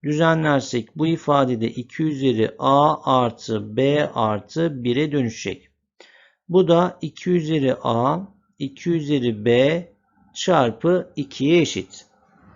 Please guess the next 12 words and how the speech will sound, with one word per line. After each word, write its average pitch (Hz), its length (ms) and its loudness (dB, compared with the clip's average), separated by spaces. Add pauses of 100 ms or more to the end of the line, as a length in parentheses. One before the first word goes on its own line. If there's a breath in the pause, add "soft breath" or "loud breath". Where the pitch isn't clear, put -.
(960 loud breath)
Şimdi 185 300 -4
arkadaşlar 170 680 -2 (1000 soft breath)
bir 165 260 0
de 175 80 0
şunu 175 220 -4
yapalım. 175 500 -2 (640)
Fx'in 170 760 -4
değeri 170 640 0 (840)
iki 139 360 -6
üzeri 160 760 -2
x 170 380 -6
çarpı 147 960 -2